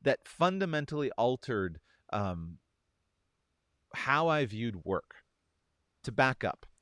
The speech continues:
one of the first, like, more adultish jobs that I had, I had a number of different job, lots of jobs when I was in high school. One of the first adultish jobs that I had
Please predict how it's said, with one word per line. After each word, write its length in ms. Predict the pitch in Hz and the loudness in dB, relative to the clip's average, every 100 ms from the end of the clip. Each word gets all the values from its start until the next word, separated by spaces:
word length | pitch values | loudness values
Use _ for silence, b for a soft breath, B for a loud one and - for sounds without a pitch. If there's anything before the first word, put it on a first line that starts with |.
| B B B B | B B B B
one 200 | 139 214 | 2 4
of 100 | 160 | 2
the 160 | 127 95 - 104 - | 0 -2 -20 -20 0
first, 340 | 165 165 - _ | 2 2 0 _
like, 180 | 131 113 _ - - _ - 156 | -6 -6 _ -20 -20 _ -20 -8
more 360 | 160 175 185 | 0 4 8
adultish 760 | 160 131 110 131 127 127 110 - | 8 6 6 4 4 -2 -4 -2
jobs 400 | 110 104 101 92 | 2 2 2 -2
that 100 | 92 | -4
I 80 | |
had, 220 | 85 82 82 | -4 -6 -2
I 20 | |
had 240 | 147 151 | 0 -2
a 80 | 110 | -4
number 260 | 131 131 127 | -6 0 0
of 120 | 107 | 0
different 260 | 117 123 | -6 -8
job, 280 | 98 104 98 - 117 | -6 -2 -2 -4 4
lots 220 | 147 - | 4 4
of 60 | 113 | -2
jobs 300 | 110 101 107 | 0 0 -4
when 60 | |
I 20 | |
was 80 | 95 | -16
in 60 | 92 | -12
high 100 | 92 | -12
school. 180 | - 98 | -12 -12
One 120 | 196 | -8
of 60 | 190 | -8
the 60 | |
first 360 | - 139 143 - | -6 -8 -8 -8
adultish 640 | 110 101 120 - 107 - - | -10 0 0 0 -4 -6 -6
jobs 360 | 92 78 82 | -4 -4 -6
that 80 | - | -8
I 80 | 92 | -8
had 220 | 92 71 | -8 -14